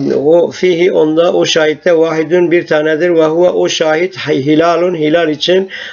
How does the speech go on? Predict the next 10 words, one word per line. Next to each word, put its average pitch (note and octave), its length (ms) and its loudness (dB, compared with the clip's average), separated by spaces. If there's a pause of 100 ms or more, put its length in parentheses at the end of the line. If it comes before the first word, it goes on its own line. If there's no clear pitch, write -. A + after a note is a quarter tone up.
(120)
Ramadane D#3+ 760 0 (400)
Ramazan D3+ 420 2
hilali D#3 340 2
ve E3 140 2
la E3+ 140 0
tukbelu D3+ 560 0
kabul D3+ 320 -2
edilmez D#3+ 460 0
şehadetu D#3 640 -2
şahitlik D#3+ 640 0